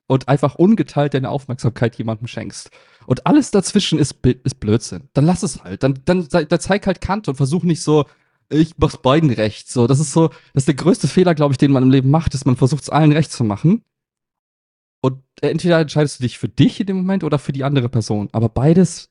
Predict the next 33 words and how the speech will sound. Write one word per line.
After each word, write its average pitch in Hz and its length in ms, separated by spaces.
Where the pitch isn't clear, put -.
ist - 180
halt 131 200
irgendwie 120 480
nie, 139 260
für - 140
niemand 226 440
cool. 220 180
Du 135 100
wirst 196 180
nicht 170 120
happy 180 200
sein, 165 100
weil 135 140
du - 20
kannst 135 180
das 123 60
Spiel - 240
nicht 202 160
genießen. 208 360
Und 131 80
die 131 60
Person, 139 220
die 151 60
grad 131 160
die 135 60
Rede 147 200
hält, 131 200
wird 127 100
nicht 120 100
happy 143 160
sein, 139 200
weil 135 120
sie 123 80